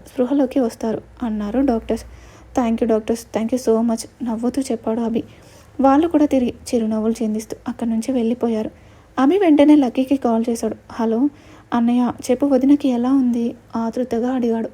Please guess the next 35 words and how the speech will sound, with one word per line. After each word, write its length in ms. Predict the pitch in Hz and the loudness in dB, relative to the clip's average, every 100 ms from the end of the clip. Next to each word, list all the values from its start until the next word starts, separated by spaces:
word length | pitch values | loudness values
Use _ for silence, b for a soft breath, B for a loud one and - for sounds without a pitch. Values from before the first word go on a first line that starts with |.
| 240 | -6
లక్కీ. 300 | 233 - 240 B B B B B - | -6 -6 -8 B B B B B 2
"మీ 80 | 311 | 6
వదిన 240 | 302 302 | 6 6
సేఫ్గానే 500 | 330 269 254 277 269 | 4 4 4 2 2
ఉంది, 200 | 254 226 - | 2 0 -4
ఇంకొక 260 | 240 247 226 | -6 -4 -2
మూడు 220 | 226 220 | -2 0
గంటల్లో 420 | 233 220 240 233 | -2 -2 -4 -4
తను 340 | 226 - 233 240 | -4 -6 -6 -6
పూర్తిగా 600 | - 254 277 - 277 254 | -2 0 0 0 -2 -2
స్పృహలోకి 520 | - 262 277 277 277 | -4 -4 -2 -2 0
వస్తుంది," 420 | 247 240 233 220 - b b b b | -2 -2 -4 -4 -6 b b b b
అని 140 | 254 | -2
చెప్పారు. 400 | 262 254 240 226 - - | 0 -2 -2 -4 -4 -6
"మార్నింగ్ 340 | 226 220 233 | -4 -2 -2
ఒక 160 | 233 233 | -2 -4
సిక్స్ 280 | - 233 - | -8 -10 -8
థర్టీ 220 | 226 277 | -6 -2
అయ్యాక 320 | 262 226 226 262 302 B B B | -2 -2 -2 -4 -4 B B B
నువ్వు 180 | 294 | 2
స్వప్నని 400 | 311 269 254 262 | 4 4 4 2
పాపని 360 | 285 240 233 247 | 2 2 0 0
తీసుకుని 340 | 254 240 240 | -2 -4 -2
హాస్పిటల్కి 580 | 277 247 233 233 247 247 | 0 -2 -4 -6 -4 0
రా, 160 | 220 214 - | -2 -2 -8
జాగ్రత్త," 640 | 208 220 233 233 240 233 - | -6 -4 -4 -4 -6 -8 -8
అంటూ 260 | 233 226 247 | -6 -4 -4
కాల్ 300 | - 233 262 | -4 -4 -4
కట్ 240 | 254 - | -6 -6
చేశాడు 320 | 226 226 220 | -6 -4 -2
అభి. 280 | 285 269 240 - B B B B B | 0 0 -2 -4 B B B B B
లక్కీ 260 | 254 262 311 | 0 2 2
కాసేపు 400 | 269 254 254 240 | 2 0 -2 -2
అలాగే 280 | 220 220 | -2 0
ఉండిపోయి 360 | 247 240 233 226 | 0 0 -2 -6